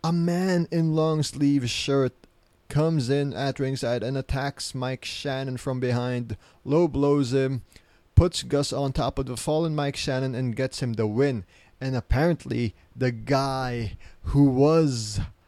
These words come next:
assisting Coach Gus get that victory was none other than R G himself. And we found out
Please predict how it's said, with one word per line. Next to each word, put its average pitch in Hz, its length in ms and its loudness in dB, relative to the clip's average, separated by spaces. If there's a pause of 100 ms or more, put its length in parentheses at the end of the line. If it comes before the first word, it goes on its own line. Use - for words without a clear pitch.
assisting 139 600 -4
Coach 131 340 -2
Gus 127 260 -2
get 131 280 -4
that 110 240 -4
victory 123 340 -4
was 123 260 0
none 151 400 -2
other 160 440 0
than 160 200 -2 (120)
R 180 240 8
G 175 260 2
himself. 156 880 0 (1120)
And 131 180 -4
we 147 120 -2
found 143 580 -6
out 143 320 -2